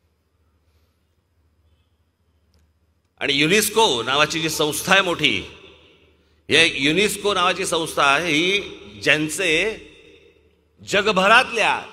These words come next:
एकशे ब्याण्णव देशांबरोबर करार आहेत. आणि ते एकशे ब्याण्णव देश, त्याच्यामध्ये भारत पण आहे, भारताने देखील करार केलेला आहे.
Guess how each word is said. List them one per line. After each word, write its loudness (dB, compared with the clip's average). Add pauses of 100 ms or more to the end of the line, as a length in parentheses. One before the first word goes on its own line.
एकशे 0
ब्याण्णव 0
देशांबरोबर -2
करार 2
आहेत. 0 (2000)
आणि 2
ते 6
एकशे 2
ब्याण्णव -2
देश, 0
त्याच्यामध्ये -2
भारत 4
पण 0
आहे, 2
भारताने 2
देखील -6
करार -2
केलेला -2
आहे. -2